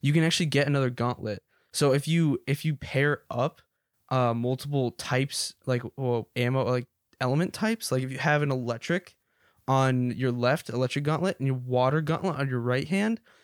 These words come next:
you shoot the water gauntlet and you can electrocute it with your left gauntlet.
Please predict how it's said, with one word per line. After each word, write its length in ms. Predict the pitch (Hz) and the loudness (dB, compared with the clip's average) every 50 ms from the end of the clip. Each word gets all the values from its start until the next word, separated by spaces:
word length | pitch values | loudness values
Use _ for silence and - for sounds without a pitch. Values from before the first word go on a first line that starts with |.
| _ - | _ -2
you 80 | 143 | 0
shoot 300 | 135 - - 196 196 185 | 0 2 2 2 2 2
the 80 | - 165 | 2 2
water 300 | 135 135 143 151 151 151 | 4 4 4 4 4 2
gauntlet 380 | 139 135 123 - - 127 110 - | 2 0 0 0 0 -2 -2 -2
and 80 | 135 | -4
you 60 | 131 | -8
can 160 | 127 143 127 123 | -4 -4 -2 -2
electrocute 560 | 123 127 143 147 - - - - - 139 127 | 0 0 0 0 -2 -6 -8 -4 -2 -2 0
it 40 | 110 | 0
with 140 | 127 135 | -2 -2
your 100 | 127 131 | -2 -2
left 360 | 123 123 123 127 131 - - - | -2 0 0 -2 -2 -2 -6 -6
gauntlet. 420 | 117 110 98 82 107 110 - - | -6 -6 -6 -8 -10 -12 -12 -14